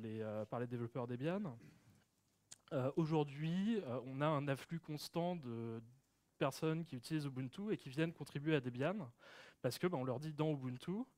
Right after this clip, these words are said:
si vous voulez vos paquets dans Ubuntu, il faut les faire dans Debian. Et après, ils vont redescendre, euh, gentiment, euh, automatiquement, euh, dans, euh, dans Ubuntu.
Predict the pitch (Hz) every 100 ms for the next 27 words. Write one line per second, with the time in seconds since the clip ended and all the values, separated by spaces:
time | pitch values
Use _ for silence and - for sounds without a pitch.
0 | _ _ - - 220 208 202 185 156 151
1 | 165 151 135 135 135 196 247 _ 220 214
2 | 208 214 196 185 175 156 127 - _ -
3 | 135 120 - 208 196 151 143 143 135 170
4 | 208 156 - _ - - - - - 127
5 | 123 117 113 156 - 143 131 170 175 117
6 | 117 135 135 135 - - 147 165 175 127
7 | 127 135 143 127 117 120 123 151 139 127
8 | -